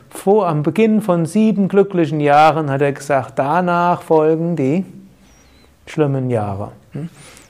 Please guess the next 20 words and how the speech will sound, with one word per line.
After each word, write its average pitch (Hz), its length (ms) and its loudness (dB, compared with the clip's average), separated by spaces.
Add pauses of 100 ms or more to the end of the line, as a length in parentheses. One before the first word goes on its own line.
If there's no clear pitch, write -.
Und 175 340 -4
also 139 280 0
hat 156 100 -2
er 190 100 2
Vorratsräume 156 920 0
bauen 131 360 2
lassen. 120 360 -6
Und 143 160 -8
das 151 220 -2
hat 151 240 -4
dann 139 220 0
verhindert, 151 800 0
dass, 139 460 -4
hm, 170 200 -4
die 165 80 -4
ganzen 143 440 -4
Ägypter 147 640 -2
Hungers 151 520 -2
gestorben 117 540 -4
sind. - 360 -8